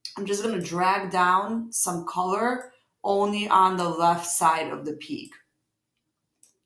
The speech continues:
So just find the tips of the peaks and drag down some color going down on the left side. This one's a little short.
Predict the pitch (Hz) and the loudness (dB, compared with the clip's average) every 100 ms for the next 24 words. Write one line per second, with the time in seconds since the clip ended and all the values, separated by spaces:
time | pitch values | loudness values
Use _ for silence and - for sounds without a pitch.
0 | _ _ _ _ _ _ _ _ _ - | _ _ _ _ _ _ _ _ _ -12
1 | 190 - - 220 226 226 220 - - - | -10 -10 -6 -2 0 0 -2 -4 -8 -12
2 | - - 196 196 196 190 170 165 208 208 | -8 2 4 4 0 -2 -4 -4 -4 -4
3 | - 196 170 170 - 208 226 226 - - | -4 -4 -8 -12 -12 -8 -6 -4 -2 -2
4 | - 175 175 170 165 185 185 180 175 180 | -2 -4 -2 -4 -4 -2 -2 -2 -4 -2
5 | 170 170 170 165 - 160 151 - 175 180 | 0 0 0 0 -2 -2 -6 -8 -6 -4
6 | 196 208 214 208 _ - _ _ _ - | -4 -6 -8 -14 _ -20 _ _ _ -10
7 | 170 165 165 165 165 160 151 160 165 175 | -4 -2 0 -2 -4 -6 -4 -4 -6 -8
8 | - 160 160 156 151 156 - - - 190 | -8 -8 -8 -8 -8 -4 -4 -4 -4 -2
9 | 190 214 180 156 - - - 226 247 247 | -2 -4 -6 -6 -8 -10 -8 -6 -6 -10